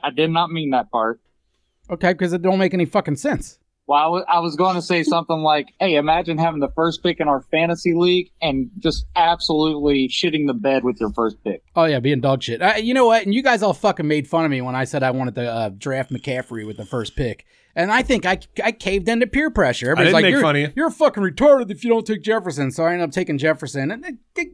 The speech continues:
Speaker 2: I even said going into the year, remember, I was like, "He's due for injury. He's never been
Speaker 3: Yeah.
Speaker 2: injured."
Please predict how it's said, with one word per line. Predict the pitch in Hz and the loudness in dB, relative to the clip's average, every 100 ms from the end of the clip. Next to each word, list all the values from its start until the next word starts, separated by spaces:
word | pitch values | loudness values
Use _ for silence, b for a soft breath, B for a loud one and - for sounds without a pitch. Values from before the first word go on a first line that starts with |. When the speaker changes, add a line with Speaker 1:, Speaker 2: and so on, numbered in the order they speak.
| - - | -16 -8
Speaker 2:
I | 349 | -6
even | 370 294 | -4 -2
said | 269 240 | -2 -2
going | 254 | -2
into | 240 226 | 0 0
the | |
year, | 226 | 0
remember, | 185 185 196 226 | 0 0 2 2
I | |
was | 196 | 2
like, | 180 | -2
"He's | 160 160 | -8 -6
due | 151 233 | -2 -2
for | 233 185 | 0 -4
injury. | 196 151 135 | -2 -2 -2
He's | 120 127 | -4 -2
never | 196 | -2
been | 180 180 | -2 -2
Speaker 3:
Yeah. | 180 | -2
Speaker 2:
injured." | 147 104 | -4 -10